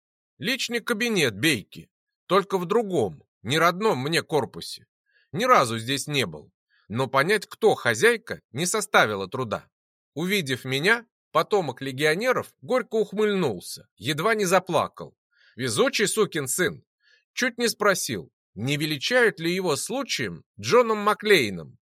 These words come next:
Удача подарила ему жизнь уже второй раз за сегодняшнее утро. В глазах несчастного вскоре проскочил испуг. Он успокоился лишь тогда, когда увидел, что Влады нет среди нас.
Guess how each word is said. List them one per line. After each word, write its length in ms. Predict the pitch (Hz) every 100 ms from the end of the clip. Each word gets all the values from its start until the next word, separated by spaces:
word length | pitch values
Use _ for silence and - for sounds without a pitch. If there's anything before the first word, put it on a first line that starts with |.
| _ _ 123
Удача 420 | 120 226 226 -
подарила 480 | 147 135 147 202 156
ему 400 | 147 185 165 117
жизнь 460 | 143 247 170 95 _
уже 260 | 180 175 208
второй 440 | - 220 202 127
раз 360 | 135 240 - -
за 160 | 127 156
сегодняшнее 680 | 165 220 185 190 - 180
утро. 460 | 160 123 82 - 131 _ _ _ _ _ 85
В 100 | 87
глазах 440 | 127 143 165 147
несчастного 720 | 127 123 - 240 240 - 113 92
вскоре 360 | - 269 226
проскочил 600 | 165 156 - 160 - 214 160
испуг. 600 | 180 - 139 90 _ _ _ _ _ _ -
Он 160 | 160
успокоился 800 | 165 - 180 180 185 156 113 -
лишь 200 | 123 117
тогда, 480 | - 135 139 240 247 _ _
когда 360 | 160 143 147
увидел, 560 | 143 131 208 202 123 92
что 260 | - - 147
Влады 380 | 139 208 180 180
нет 260 | 220 175
среди 360 | - 143 139 147
нас. 420 | 131 - -